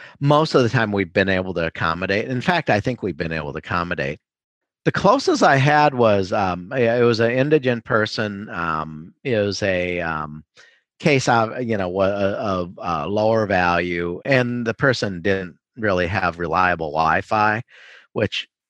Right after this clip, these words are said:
you know, sort of begs a question, you know, um, given the future is digital, um, you know,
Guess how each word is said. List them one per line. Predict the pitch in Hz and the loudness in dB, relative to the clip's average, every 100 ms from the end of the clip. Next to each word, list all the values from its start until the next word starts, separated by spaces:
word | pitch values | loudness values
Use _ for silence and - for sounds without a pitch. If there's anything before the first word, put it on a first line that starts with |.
| _ | _
you | 131 | -6
know, | 90 78 | -4 -2
sort | 135 98 | 0 0
of | 76 | 0
begs | 95 87 85 | 0 0 -4
a | |
question, | - 170 139 - 76 82 110 | 2 2 2 -2 -10 -10 -10
you | 85 | -6
know, | 78 82 87 _ - - _ - | -4 -4 -8 _ -20 -20 _ -10
um, | 92 82 78 80 80 76 - _ _ _ _ _ - | -6 -4 -4 -8 -10 -14 -20 _ _ _ _ _ -6
given | 135 123 110 | 0 0 0
the | 98 | -6
future | - 131 - 107 90 | -2 -2 -2 -4 -2
is | 82 80 - _ _ - | -4 -6 -14 _ _ 2
digital, | 123 113 92 71 71 80 87 | 2 2 -2 -2 -4 -6 -8
um, | 80 71 65 71 65 _ _ _ _ _ _ _ _ _ _ _ _ | -8 -8 -12 -14 -20 _ _ _ _ _ _ _ _ _ _ _ _
you | 123 | -6
know, | 85 78 | -4 -4